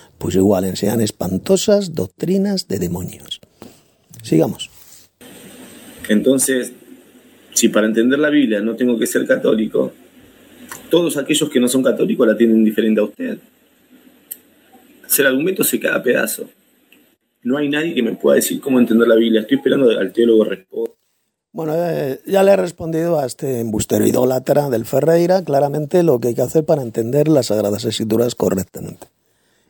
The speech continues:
Speaker 1: Y lo he explicado especialmente en este audio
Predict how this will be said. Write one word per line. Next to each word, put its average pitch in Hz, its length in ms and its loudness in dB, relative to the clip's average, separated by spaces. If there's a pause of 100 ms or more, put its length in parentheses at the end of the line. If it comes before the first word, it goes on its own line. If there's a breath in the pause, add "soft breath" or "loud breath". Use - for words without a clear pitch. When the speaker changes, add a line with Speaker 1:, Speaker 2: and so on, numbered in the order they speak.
(120)
Speaker 1:
Y 135 80 -8
lo 156 60 -4
he 170 40 -4
explicado 160 340 2
especialmente 170 840 -2
en 131 140 -10
este 139 260 -2
audio - 440 -2